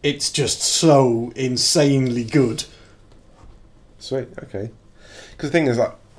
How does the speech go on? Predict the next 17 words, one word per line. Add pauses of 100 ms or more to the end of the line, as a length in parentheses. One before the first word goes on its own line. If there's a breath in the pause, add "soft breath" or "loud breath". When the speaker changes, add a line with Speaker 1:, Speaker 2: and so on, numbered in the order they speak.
(200)
Speaker 2:
I
went
to
the
cinema
quite
a
lot
over
the
last (560)
two
or
three
months,
and
before,